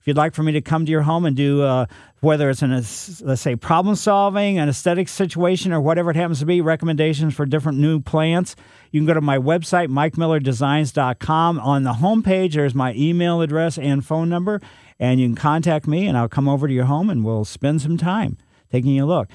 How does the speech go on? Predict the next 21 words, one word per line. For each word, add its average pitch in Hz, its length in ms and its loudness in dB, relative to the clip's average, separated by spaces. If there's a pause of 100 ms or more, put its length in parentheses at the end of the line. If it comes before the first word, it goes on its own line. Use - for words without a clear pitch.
(280)
And 196 360 2
the 196 80 4
tip 247 200 -2
of 294 60 -2
the 233 80 2
trowel 151 300 2
is 208 60 -2
a 143 100 -2
special 170 440 0
recognition 147 600 0
for 120 140 -4
individual, 196 480 0
group, 151 280 0
or 131 120 2
situation 143 680 0
that's 127 160 -2
made 139 220 2
an 131 80 2
impression 139 440 -2
on 185 200 2
me, 127 260 0